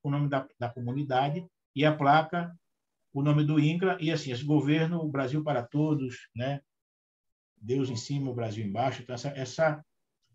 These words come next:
essa balela, essa falácia, né? Então, ou seja, essa cor-, essa corporação nacional, internacional, transnacional, é o caso das eólicas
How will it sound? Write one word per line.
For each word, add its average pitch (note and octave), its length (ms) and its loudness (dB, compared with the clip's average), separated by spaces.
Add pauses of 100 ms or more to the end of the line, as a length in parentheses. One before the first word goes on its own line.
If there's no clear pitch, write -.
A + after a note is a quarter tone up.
(640)
essa C#3 100 -4
balela, A#2 840 2 (200)
essa - 220 -12
falácia, G#2+ 760 -4 (600)
né? B2 140 2
Então, D#3 180 0
ou E3+ 80 4
seja, C3 480 2 (640)
essa - 180 -4
cor-, D#3 260 4
essa D#3+ 180 2
corporação E3+ 560 4
nacional, D3+ 720 4
internacional, C3+ 600 0
transnacional, C3 680 0
é C#3+ 80 6
o D3 80 2
caso D3+ 220 4
das D3+ 200 2
eólicas D3+ 680 0